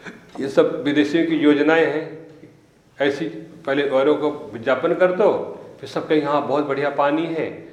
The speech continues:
कुछ दिन बाद फिर उनको जब कमजोरी आएगी, हड्डी कमजोर हो रही है, कैंसर आ रहा है, ये आ रहा है, अब उसके लिए गोली कैल्शियम खाओ, ये गोली खाओ, जितने तत्व सारे निकाल दिए, छान दिए, अब पानी में कोई तत्व तो रहा ही नहीं, बढ़िया पोषक तत्व तो रहा।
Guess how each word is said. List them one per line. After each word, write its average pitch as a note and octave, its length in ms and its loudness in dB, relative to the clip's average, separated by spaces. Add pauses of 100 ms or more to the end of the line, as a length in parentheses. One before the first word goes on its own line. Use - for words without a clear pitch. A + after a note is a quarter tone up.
(160)
कुछ C3+ 180 -6
दिन C#3+ 180 -2
बाद C#3 420 0
फिर E3 160 0
उनको B2 440 -4
जब A#2 140 -8
कमजोरी C3+ 400 -2
आएगी, B2 200 0
हड्डी B2 240 -4
कमजोर C3+ 360 -2
हो D3 100 2
रही D#3+ 200 0
है, D3 220 -4 (440)
कैंसर A#2+ 360 -4
आ C#3+ 160 4
रहा D3 240 6
है, A#2+ 240 -2
ये C3 60 -4
आ C3+ 160 2
रहा D3 200 4
है, C3 400 -4 (220)
अब - 200 -14
उसके A#2+ 240 -8
लिए C#3+ 140 -2
गोली B2+ 300 -4
कैल्शियम C3+ 420 -6
खाओ, D3 520 -4 (260)
ये C3+ 80 -6
गोली C3+ 320 2
खाओ, C#3+ 380 2
जितने E3+ 260 -4
तत्व - 220 -2
सारे F3+ 200 2
निकाल F#3+ 280 4
दिए, E3 400 -2
छान F#3 220 2
दिए, D3+ 220 0 (600)
अब G#2+ 320 -10
पानी C3+ 200 -2
में D3 80 -4
कोई D#3+ 100 -4
तत्व E3 120 -4
तो B2+ 380 -8
रहा C3+ 120 2
ही E3+ 100 2
नहीं, F#3 120 0
बढ़िया D#3+ 220 -2
पोषक D3+ 300 -4
तत्व D3 160 -8
तो C3+ 180 -4
रहा। G#2+ 480 -6